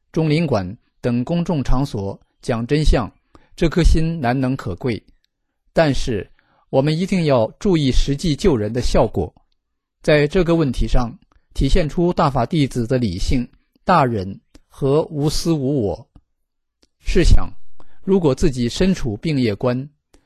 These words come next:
甚至在严重病业关中不得不拄拐杖、坐轮椅，不但自己的形象和状态证实不了大法，还会引起常人困惑和误解，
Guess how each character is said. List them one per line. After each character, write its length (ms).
甚 260
至 160
在 160
严 260
重 220
病 180
业 140
关 220
中 280
不 100
得 160
不 220
拄 160
拐 180
杖、 260
坐 180
轮 180
椅， 320
不 100
但 220
自 140
己 120
的 80
形 280
象 320
和 200
状 220
态 280
证 240
实 200
不 140
了 160
大 180
法， 260
还 180
会 160
引 180
起 200
常 200
人 240
困 240
惑 280
和 180
误 180
解， 280